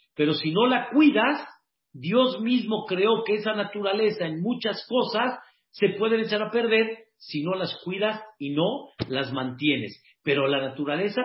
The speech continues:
es tal cual como está. No es así, ¿sí? Los, vamos a hablar, los gobiernos aquí abajo, los gobiernos aquí abajo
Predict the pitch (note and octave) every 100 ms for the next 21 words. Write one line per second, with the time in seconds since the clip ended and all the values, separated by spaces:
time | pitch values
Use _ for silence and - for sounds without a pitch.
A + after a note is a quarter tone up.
0 | - F#3 - F#3+ F3+ G3 G3+ F3+ F3+ F3
1 | - G#3 - - - _ _ _ A#2+ D3
2 | G3+ G3+ F3+ - G#3 F3 E3+ - _ _
3 | _ - - D#3 - - _ _ _ _
4 | _ _ - A#2 A2+ - - - _ _
5 | A#2 A2+ C#3+ C#3+ B2 D3+ C3+ B2+ A#2 D3
6 | C#3+ D#3+ G3+ D3+ F3 C3+ - - A2+ -
7 | C#3+ D#3 D3+ F#3 F3 D#3 F#3 - _ _
8 | - B2 A#2+ B2+ D#3+ F3+ F3 E3+ F#3 F3+
9 | E3 - G3+ -